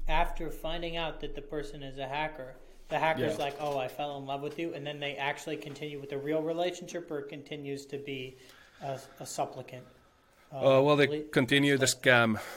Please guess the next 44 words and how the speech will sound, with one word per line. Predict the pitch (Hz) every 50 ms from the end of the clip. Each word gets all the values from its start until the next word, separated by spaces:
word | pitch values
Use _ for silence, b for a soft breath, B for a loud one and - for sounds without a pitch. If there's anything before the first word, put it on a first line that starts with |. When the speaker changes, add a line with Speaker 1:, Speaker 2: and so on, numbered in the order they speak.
| B B B B B B B B B B B B B - -
Speaker 2:
They | 123 120
continue | - - 123 117 139 135 135 135 131
the | 123 123
scam. | - - - 139 127 120 117 110
They | 113 110 107
just, | 110 110 - - - - - - -
they | 120 113 113
just, | 113 113 113 - - - _ _ _ - - - - _ _ -
well, | - 131 143 135 139 135 127 127 135 131
it's | 127 123 -
a, | 135 120 120 - _ _
it's | 104 117 104 107 135 123 - -
a | 131 123 120 117 110 113 - B B B B B -
basic, | 120 120 117 120 113 - - - -
basic, | 127 123 120 120 117 -
let's | 117 113 - -
say, | 123 113
transference | 117 - - 127 120 117 113 - - 117 110 104 -
behavior | - - 101 101 110 107 104 104 107 101 98 98
that | 101 98 - 104
you | 104
have, | 101 113 110 107 101 101 95 90 - - - -
have | - 117 110 104
all | 107 107 104
Speaker 1:
Wait, | 185 196 185
Speaker 2:
these | 190
Speaker 1:
no, | 185
I, | 170 170 170 175
I, |
Speaker 2:
feelings. | - 170 170 165 170
Speaker 1:
no, | 180
help | 165 156 180 202 196
me, | 196 190 180 160 120
Speaker 2:
Yeah. | 113 - 165
Speaker 1:
not | 165 170 180 180 175 -
the | 175 156
psychology. | - - 160 147 - 156 151 151 143 139 131 - - 120 117 -
What | 131 139 170 170 165
actually | 151 151 156 151 - - 143 131
happens? | 127 135 135 139 135 - 113 - - - - - b b b b b b _ _
You | 156 143
have | 147 160 160 151 143
Speaker 2:
Well, | 131
they, | 139 143